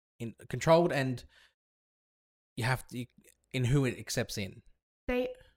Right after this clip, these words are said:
Speaker 2: also were smaller.
Speaker 1: Yeah, that's
Speaker 2: So
Speaker 1: true.
Speaker 2: the rooms was one per age group, one room.
Speaker 1: In
Speaker 2: It
Speaker 1: the
Speaker 2: wasn't,
Speaker 1: daycare, in the
Speaker 2: yeah,
Speaker 1: daycare,
Speaker 2: it
Speaker 1: yeah,
Speaker 2: wasn't
Speaker 1: in the kindy.
Speaker 2: multiple of the same age group.
Speaker 1: That's right.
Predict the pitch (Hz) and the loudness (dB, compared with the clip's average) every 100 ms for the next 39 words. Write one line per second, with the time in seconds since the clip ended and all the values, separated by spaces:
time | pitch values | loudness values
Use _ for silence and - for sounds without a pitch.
0 | - 240 254 - 285 285 277 - _ - | -6 -4 -4 -4 -4 -2 -6 -10 _ -14
1 | 214 220 - 202 196 196 165 190 - - | -4 -2 -2 0 2 2 -2 -8 -12 -2
2 | 127 107 - - 214 214 208 202 - - | 0 0 -2 -4 0 2 2 0 -2 -12
3 | - _ 214 202 202 226 214 196 202 226 | -20 _ -4 -2 -2 -2 -2 -2 -4 -6
4 | 285 - - _ _ _ _ - 214 208 | -10 -16 -18 _ _ _ _ -8 -4 -2
5 | 196 185 208 208 190 185 185 - 202 180 | -2 0 2 2 -2 -4 6 8 8 2
6 | - 185 180 - - - - 196 196 190 | -4 -6 -8 -12 -12 -14 -12 -4 -2 -2
7 | 175 - 143 202 - 113 104 110 110 90 | -4 -8 -12 -10 -4 0 2 4 2 2
8 | 101 90 104 98 - - 180 190 196 202 | -2 -2 -4 -2 0 0 0 -2 -2 -2
9 | 202 196 196 190 185 196 - - 185 175 | -2 -4 -2 -2 -2 -4 2 2 2 -4
10 | - 175 180 175 185 170 165 - 170 170 | -8 -10 -8 -8 -6 -8 -8 -10 -10 -12
11 | - 262 359 415 - - 98 | -8 -4 -2 0 0 -2 -12